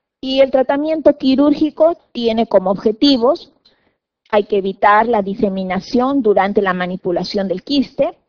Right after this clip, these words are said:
hay que, ¿por qué? Porque si todas las vesículas hijas salen y se siembran hacia el peritoneo, el paciente va a venir en unos meses con otros quistes hidatídicos con siembra peritoneal.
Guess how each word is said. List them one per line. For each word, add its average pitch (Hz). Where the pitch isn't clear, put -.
hay 190
que, 185
¿por 180
qué? 233
Porque 190
si 185
todas 220
las 220
vesículas 240
hijas 254
salen 220
y 185
se 185
siembran 190
hacia 190
el 185
peritoneo, 254
el 185
paciente 190
va 190
a -
venir 190
en 196
unos 214
meses 208
con 170
otros 202
quistes 220
hidatídicos 214
con 170
siembra 175
peritoneal. 185